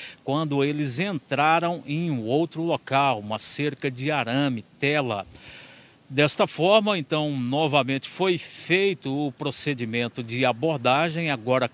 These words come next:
conseguindo ter o contato com esses dois suspeitos. Um deles foi trazido para a presença da polícia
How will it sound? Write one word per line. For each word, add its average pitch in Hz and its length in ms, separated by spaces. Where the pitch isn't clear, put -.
conseguindo 135 800
ter 165 400
o 110 120
contato 139 640
com 135 180
esses 123 300
dois 131 240
suspeitos. - 720
Um 160 260
deles 139 640
foi 143 480
trazido 143 1000
para 135 560
a 135 120
presença 135 880
da 120 320
polícia 180 800